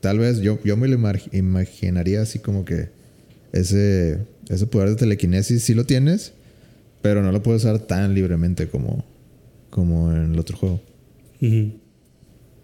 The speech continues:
Speaker 1: Me imagino así como que, pues, se va recargando y de que, ah, pues, no sé, lo puedes usar una vez cada dos minutos o, o algo así.
Speaker 2: Sí, como con un timing de
Speaker 1: Ajá.
Speaker 2: de refresh.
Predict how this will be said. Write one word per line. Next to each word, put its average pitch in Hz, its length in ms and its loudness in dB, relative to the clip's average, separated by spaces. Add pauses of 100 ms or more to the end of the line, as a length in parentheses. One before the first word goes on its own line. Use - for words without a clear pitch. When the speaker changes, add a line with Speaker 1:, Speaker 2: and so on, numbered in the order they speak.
(140)
Speaker 1:
Me 90 60 0
imagino 85 280 0
así 87 140 -4
como 92 240 -2
que, 82 140 -4
pues, 104 140 -6
se 82 60 -2
va 78 120 -2
recargando 90 520 -2
y 85 60 0
de 82 140 -2
que, - 100 -8
ah, 82 160 -4
pues, 80 140 -6
no 80 100 -4
sé, - 180 -6
lo 80 140 -4
puedes 85 180 -2
usar 92 400 -2 (320)
una 85 240 -2
vez 87 200 0
cada 82 220 -2
dos 85 180 0
minutos 82 540 -4
o, - 120 -12 (580)
o - 60 -8
algo 80 140 -6
así. - 160 -8
Speaker 2:
Sí, 127 120 2
como 113 220 0
con 110 120 -2
un 110 600 0
timing 110 420 0
de 104 200 -4 (240)
Speaker 1:
Ajá. 92 260 -2 (1040)
Speaker 2:
de 117 80 -4
refresh. 110 420 -6